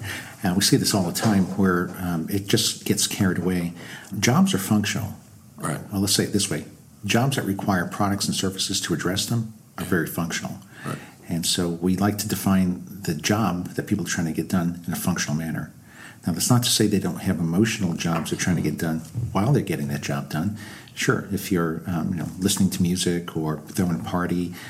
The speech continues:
Speaker 1: sure, you want to be perceived in a certain way
Speaker 2: Mm-hmm.
Speaker 1: by your friends.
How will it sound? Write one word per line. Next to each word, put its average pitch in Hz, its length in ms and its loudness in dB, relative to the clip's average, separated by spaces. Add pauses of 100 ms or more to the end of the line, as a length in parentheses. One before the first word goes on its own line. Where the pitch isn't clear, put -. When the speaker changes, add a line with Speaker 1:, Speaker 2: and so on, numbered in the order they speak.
(120)
Speaker 1:
sure, - 240 2
you 92 200 2
want 104 120 4
to 95 60 0
be 98 80 4
perceived 92 760 2
in 214 100 -2
a 92 40 2
certain 98 500 0 (120)
way 90 140 2
Speaker 2:
Mm-hmm. 90 100 -2
Speaker 1:
by 82 120 2
your 82 120 -2
friends. 95 480 -2